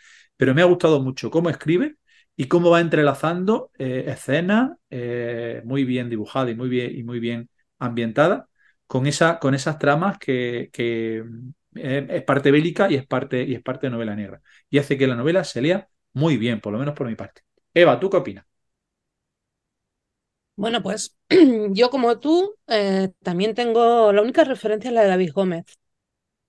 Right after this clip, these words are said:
Speaker 2: Y no quiero compararlas, bueno, porque David se centra sobre todo en Igeriben.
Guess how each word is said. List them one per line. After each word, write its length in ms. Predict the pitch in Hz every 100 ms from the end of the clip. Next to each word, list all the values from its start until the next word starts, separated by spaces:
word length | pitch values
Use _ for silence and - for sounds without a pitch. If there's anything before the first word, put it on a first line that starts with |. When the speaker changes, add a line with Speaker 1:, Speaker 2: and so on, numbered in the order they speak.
| _ _ _ _ _ _
Speaker 2:
Y 80 | 226
no 140 | 247
quiero 200 | 277 233
compararlas, 600 | 233 220 240 247 202 190 -
bueno, 260 | 220 190
porque 280 | 202 - 190
David 320 | 202 202 254
se 200 | - 226
centra 320 | - 220 214
sobre 240 | 220 208 175
todo 140 | 208
en 100 | 196
Igeriben. 600 | 180 175 180 165 147 151